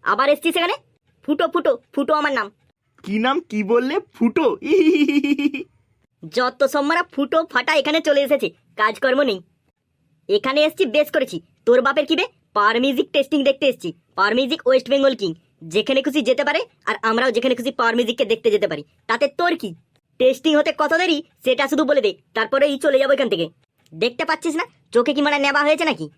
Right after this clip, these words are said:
Speaker 1: নাকি আমড়া খাটের চশমা পরে আছিস? এখনো বক্স সাজানোই কমপ্লিট হলো না, টেস্টিং এখনই? এখন মাথা খারাপ করিস না, এখন এখান থেকে যা, আমি ঠিক টাইমে ডেকে নেব। টেস্টিং যখন হবে তখন সবাইকে ডাকা হবে, আগে বক্স সাজানো কমপ্লিট হোক।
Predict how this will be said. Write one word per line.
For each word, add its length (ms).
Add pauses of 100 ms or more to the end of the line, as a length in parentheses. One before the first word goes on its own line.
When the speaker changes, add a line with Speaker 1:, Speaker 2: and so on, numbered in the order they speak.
Speaker 1:
নাকি 180
আমড়া 220
খাটের 260
চশমা 220
পরে 160
আছিস? 240 (260)
এখনো 220
বক্স 240
সাজানোই 280
কমপ্লিট 320
হলো 120
না, 120 (280)
টেস্টিং 340
এখনই? 280 (920)
এখন 200
মাথা 180
খারাপ 160
করিস 240
না, 60 (220)
এখন 220
এখান 180
থেকে 200
যা, 80 (440)
আমি 180 (100)
ঠিক 200
টাইমে 320 (100)
ডেকে 260
নেব। 140 (360)
টেস্টিং 300
যখন 220
হবে 160 (220)
তখন 200
সবাইকে 380
ডাকা 180
হবে, 140 (200)
আগে 220
বক্স 160
সাজানো 240
কমপ্লিট 300
হোক। 100